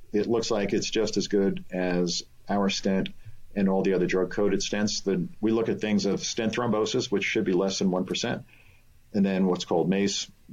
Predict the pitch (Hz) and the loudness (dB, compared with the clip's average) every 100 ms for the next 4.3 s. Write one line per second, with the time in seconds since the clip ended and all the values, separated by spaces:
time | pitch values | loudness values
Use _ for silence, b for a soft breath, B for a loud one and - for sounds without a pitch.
0 | - 101 95 87 90 90 85 85 - 87 | -6 0 0 2 2 2 0 -2 0 -2
1 | 87 80 98 98 - - - - - - | 0 0 2 0 -4 -12 -20 -20 -20 -20
2 | - - - 95 92 92 95 - 107 - | -20 -6 -4 -2 0 0 0 0 -2 0
3 | 113 113 78 107 95 87 87 - 65 - | 0 2 2 4 2 2 0 -2 -4 -4
4 | - 98 87 | -2 0 0